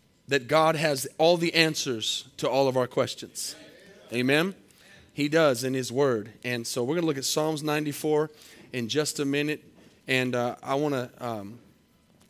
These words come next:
encourage you tonight of what this says up on the screen, that the joy of the Lord is my what? Is my strength. Amen. This is a really important,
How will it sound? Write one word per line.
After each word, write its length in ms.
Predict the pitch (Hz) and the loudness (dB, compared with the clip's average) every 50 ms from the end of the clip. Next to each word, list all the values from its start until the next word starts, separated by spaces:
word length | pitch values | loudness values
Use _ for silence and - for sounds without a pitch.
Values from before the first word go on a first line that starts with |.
| - - | -12 -6
encourage 600 | - 131 117 - - 185 196 202 190 175 147 127 | -6 -6 -4 -2 2 4 4 6 6 4 2 0
you 80 | 139 139 | -2 -4
tonight 460 | 127 - 151 139 139 143 147 156 147 | -2 -2 -2 0 2 2 2 2 0
of 120 | 131 120 | -4 -4
what 200 | 123 143 160 156 | -2 -2 -2 0
this 160 | - 156 147 - | 0 -2 0 2
says 300 | - - 160 151 139 156 | 2 2 2 2 2 0
up 160 | 151 - - | -2 -2 0
on 120 | 147 139 | -2 0
the 80 | 135 127 | 0 -2
screen, 400 | - - - - 160 160 151 139 | -4 -4 -4 -2 -2 0 0 -2
that 120 | 127 123 - | -2 -4 -4
the 100 | - 123 | -6 -8
joy 560 | 120 110 135 160 170 175 180 185 190 208 196 - - _ _ _ _ - _ _ _ _ | -4 0 2 4 6 6 8 6 6 4 2 -4 -16 _ _ _ _ -20 _ _ _ _
of 220 | - 143 151 139 127 | 4 4 4 4 4
the 100 | 135 135 | 0 2
Lord 580 | 139 156 175 175 160 147 135 131 131 135 139 - - | 4 6 6 6 6 6 6 4 2 0 -2 -6 -6
is 200 | - 135 135 127 | -4 -2 -2 -2
my 180 | 131 135 139 139 | 0 0 0 2
what? 420 | 139 139 139 123 107 - - - - _ _ _ _ _ _ - - - - - - - - - - - _ _ - | 2 2 2 0 0 -4 -10 -14 -14 _ _ _ _ _ _ -20 -20 -20 -20 -20 -20 -20 -20 -20 -20 -20 _ _ -4
Is 180 | - 127 123 123 | -2 -2 -2 0
my 160 | 131 131 135 | -2 -2 -2
strength. 500 | 127 - - - 139 120 104 - - - 117 | -2 -4 -4 -4 -4 -4 -4 -8 -10 -6 -4
Amen. 400 | 117 123 127 131 135 139 160 165 - - - - - - - _ _ - | -2 -2 0 0 0 0 -2 -4 -10 -16 -20 -20 -20 -20 -20 _ _ -4
This 180 | 147 160 - | 0 0 2
is 140 | 185 156 139 | 2 2 2
a 80 | 139 135 | 2 0
really 380 | 135 147 165 170 165 156 147 | 2 4 4 4 4 4 2
important, 760 | 139 127 123 - - 175 165 165 165 151 151 139 127 - - | 0 0 -4 -2 2 4 4 4 4 0 -6 -8 -8 -10 -16